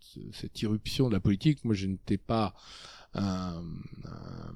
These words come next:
un homme, euh, dans le Parti socialiste qui avait des, des galons. J'étais un, un militant intermittent de base. J'avais collé des affiches en quatre-vingt-un pour l'élection de Mitterrand,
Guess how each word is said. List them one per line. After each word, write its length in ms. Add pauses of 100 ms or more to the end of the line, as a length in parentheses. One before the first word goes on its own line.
(140)
un 180
homme, 340
euh, 920
dans 120
le 80
Parti 320
socialiste 600
qui 100
avait 240
des, 560
des 100
galons. 540 (260)
J'étais 460
un, 1120
un 20
militant 420
intermittent 480
de 480
base. 320
J'avais 240
collé 260
des 200
affiches 420
en 60
quatre-vingt-un 720
pour 180
l'élection 400
de 80
Mitterrand, 720